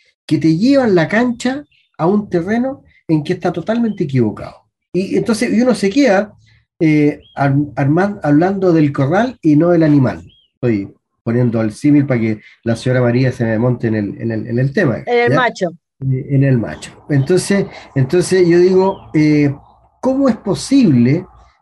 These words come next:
Speaker 1: de que hablemos tanto de la isapre si la isapre no es Chile? ¿Ya? ¿Cómo es posible que hablemos tanto de la educación si la educación es el Estado? Eh, y, y, y no es otra cosa, si el, el, el sector privado en la educación no existe, es un ocho por ciento. Entonces,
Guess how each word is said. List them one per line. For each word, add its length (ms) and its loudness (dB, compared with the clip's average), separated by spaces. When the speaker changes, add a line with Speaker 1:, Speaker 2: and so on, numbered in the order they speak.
Speaker 1:
de 160 2
que 100 2
hablemos 380 2
tanto 320 0
de 60 0
la 80 2
isapre 420 -2
si 140 -8
la 60 0
isapre 280 -4
no 80 2
es 140 -4
Chile? 420 -2
¿Ya? 200 -2
¿Cómo 220 2
es 60 -4
posible 400 0
que 40 2
hablemos 300 0
tanto 300 -2
de 40 0
la 60 2
educación 400 0
si 120 -4
la 60 2
educación 440 0
es 240 0
el 120 -2
Estado? 680 0
Eh, 340 4
y, 280 2
y, 120 0
y 20 2
no 100 2
es 80 4
otra 160 -2
cosa, 320 2
si 120 2
el, 80 4
el, 420 2
el 100 0
sector 400 -4
privado 340 2
en 80 4
la 40 4
educación 420 2
no 60 4
existe, 600 -2
es 80 2
un 120 4
ocho 160 0
por 120 -2
ciento. 400 -6
Entonces, 420 -2